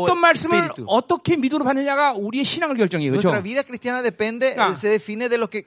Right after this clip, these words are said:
Speaker 2: cómo creemos y qué
Speaker 1: 예,
Speaker 2: creemos,
Speaker 1: 이런
Speaker 2: ¿no?
Speaker 1: 걸 두리뭉실 받아들이니까 두리뭉실하게 사는
Speaker 2: Es
Speaker 1: 거예요.
Speaker 2: porque viven, esto reciben a medias,
Speaker 1: 음.
Speaker 2: viven una vida a medias.
Speaker 1: 이게, 이게, 이게 아주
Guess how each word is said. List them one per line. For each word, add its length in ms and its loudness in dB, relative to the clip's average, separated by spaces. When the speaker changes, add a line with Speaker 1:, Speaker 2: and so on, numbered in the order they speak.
Speaker 2:
cómo 340 -2
creemos 380 -2
y 100 -16
qué 120 -2
Speaker 1:
예, 40 -4
Speaker 2:
creemos, 400 -2
Speaker 1:
이런 140 2
Speaker 2:
¿no? 80 2
Speaker 1:
걸 80 -4
두리뭉실 540 0
받아들이니까 500 -2
두리뭉실하게 560 0
사는 160 -2
Speaker 2:
Es 80 -2
Speaker 1:
거예요. 60 -4
Speaker 2:
porque 220 -6
viven, 360 -6
esto 280 -2
reciben 460 -4
a 60 2
medias, 400 0
Speaker 1:
음. 40 -12
Speaker 2:
viven 140 -2
una 120 0
vida 200 2
a 60 0
medias. 400 -6
Speaker 1:
이게, 220 -2
이게, 180 0
이게 80 0
아주 200 -2